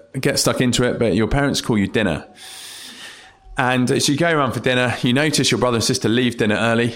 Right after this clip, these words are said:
You don't think anything of it. But as you go upstairs, they've, they've ditched half your Lego and replaced it with Playmobil. They go, "That's much better." Now, do Lego and Playmobil mix? They don't. It'd be a total disaster, totally frustrating.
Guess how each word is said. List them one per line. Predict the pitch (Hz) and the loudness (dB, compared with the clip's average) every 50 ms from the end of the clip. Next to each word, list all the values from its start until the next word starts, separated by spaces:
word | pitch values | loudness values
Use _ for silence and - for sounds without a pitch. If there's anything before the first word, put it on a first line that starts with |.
| - - | -8 -8
You | 143 | -6
don't | 139 143 139 | -4 -4 -4
think | - 117 - | -4 -4 -2
anything | 127 110 104 - 107 104 | -2 -2 0 0 0 0
of | 107 107 104 | 2 2 2
it. | 101 104 - - - | 0 0 -2 -4 -4
But | - 117 | -2 0
as | 135 147 139 156 | 0 2 2 2
you | 139 | 2
go | 123 117 | 2 2
upstairs, | 107 - - - 135 120 107 95 92 - - | 0 0 0 0 0 2 2 2 0 0 0
they've, | 123 120 117 117 | 0 0 0 0
they've | - 127 117 110 - - - - | 0 0 0 0 -2 -4 -4 -2
ditched | 175 156 - - - - - | 0 0 0 -2 -4 -4 -2
half | - 143 147 151 139 - - | -2 0 0 0 0 -2 0
your | 123 107 | 0 2
Lego | 107 107 107 - 92 85 82 85 90 92 - | 2 2 0 0 0 0 0 0 0 0 0
and | - 110 107 | 0 0 2
replaced | 107 107 - - 127 123 117 - - | 0 0 0 0 0 0 0 0 -2
it | 107 - | 0 0
with | 98 95 - | 0 -2 -2
Playmobil. | - 127 123 139 127 101 87 87 80 85 90 - - | -2 0 0 2 2 2 2 0 0 -2 -6 -10 -10
They | 110 | -8
go, | 107 120 | -6 -4
"That's | 131 143 139 - - | -4 -2 -2 -2 -2
much | 143 123 - | -2 -2 -2
better." | - 143 147 123 - - - - - - - - - - - - - - | 0 0 0 0 -2 -4 -6 -12 -20 -20 -20 -20 -18 -18 -16 -14 -6 -2
Now, | 139 139 | -2 0
do | 139 - 196 208 | 0 2 2 2
Lego | 202 185 180 180 180 170 156 143 147 | 2 2 2 2 2 2 2 2 2
and | 143 117 | 2 0
Playmobil | - 151 147 156 147 127 139 135 131 | 0 0 2 2 2 2 2 2 2
mix? | 147 143 104 82 - - - - - - - - - _ _ _ _ - | 2 0 0 -2 -4 -6 -6 -6 -6 -6 -8 -12 -18 _ _ _ _ -2
They | 131 143 | 0 0
don't. | 185 202 180 | 2 2 2
It'd | 131 139 | 2 2
be | 143 | 2
a | 147 | 2
total | 147 175 202 196 202 165 | 2 2 0 0 0 0
disaster, | 143 135 156 151 156 147 - 127 | 0 2 2 2 2 2 0 0
totally | - - - 175 190 202 202 - 160 | 0 0 2 2 2 2 2 2 0
frustrating. | - - 151 139 - - 143 143 143 143 - 98 85 82 92 | 2 0 0 0 2 2 2 2 0 0 0 0 0 0 -2